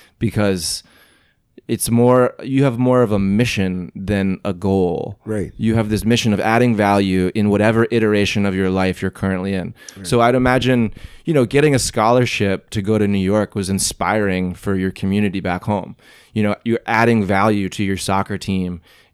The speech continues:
Speaker 1: at Saint Francis.
Speaker 2: Right.
Speaker 1: You're adding value
Speaker 2: Good
Speaker 1: to
Speaker 2: memory.
Speaker 1: the, <laughs> I had to think for a second. You're adding value to the New York nightclub scene by being a, a considerate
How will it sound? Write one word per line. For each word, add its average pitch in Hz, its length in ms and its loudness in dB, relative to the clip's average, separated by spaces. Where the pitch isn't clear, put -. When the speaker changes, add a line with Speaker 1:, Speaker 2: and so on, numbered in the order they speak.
Speaker 1:
at 92 460 -4
Saint 101 220 -4
Francis. 101 520 -4
Speaker 2:
Right. 95 300 -4
Speaker 1:
You're 104 460 2
adding 113 340 2
value 101 580 2
Speaker 2:
Good 104 160 2
Speaker 1:
to - 0 -
Speaker 2:
memory. 101 380 -2
Speaker 1:
the, 123 240 -2
<laughs> - 80 -12
I 104 40 2
had 101 540 0
to 117 300 -4
think 117 160 0
for 107 80 0
a 98 40 0
second. 95 280 -2
You're 127 120 6
adding 135 300 4
value 127 380 4
to 120 120 0
the 113 100 2
New 113 100 4
York 107 220 4
nightclub 110 420 0
scene 104 300 0
by 98 300 2
being 104 360 2
a, 101 560 0
a 107 80 -2
considerate 113 840 0